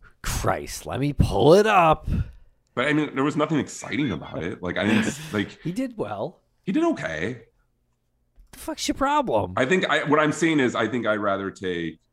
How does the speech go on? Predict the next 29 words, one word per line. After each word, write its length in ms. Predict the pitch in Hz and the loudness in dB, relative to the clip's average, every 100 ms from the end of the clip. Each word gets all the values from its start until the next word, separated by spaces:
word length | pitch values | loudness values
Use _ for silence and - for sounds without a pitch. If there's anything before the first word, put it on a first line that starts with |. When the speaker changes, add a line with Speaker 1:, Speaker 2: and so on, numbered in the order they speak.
| _ _ _ | _ _ _
Speaker 1:
<laughs> 380 | - - - 95 | -2 -2 -4 -4
Speaker 2:
um, 580 | 85 76 73 69 78 80 _ - | -2 -2 -4 -10 -16 -20 _ -10
I 80 | - | -6
think 240 | 139 101 | -4 -4
what 200 | 101 110 | -2 0
I'm 200 | 98 107 | 0 -2
saying 320 | - 117 101 | -4 -4 -2
is 140 | 101 85 | -2 -2
I'd 180 | 101 104 | -2 0
rather, 260 | 107 107 104 | 0 0 -2
t-, 140 | - 123 | -2 0
I'd 120 | 127 | 2
rather 200 | 139 120 | 2 2
wait 240 | 101 110 | 2 2
off 280 | 104 95 92 | 2 2 0
and 120 | 101 - | -8 -8
take 280 | 101 - | -10 -10
two 320 | - 123 104 98 | -4 0 2 0
of 80 | |
the 80 | 90 | -2
guys 340 | 87 87 85 78 | -2 -2 -2 -4
that 60 | |
are 60 | 85 | -6
being 240 | 78 82 78 | -6 -6 -4
drafted 380 | 80 80 - | -2 -4 -6
a 40 | 78 | -8
little 180 | 82 76 | -6 -6
bit 180 | 76 | -8
later 400 | 76 73 67 65 | -8 -8 -8 -12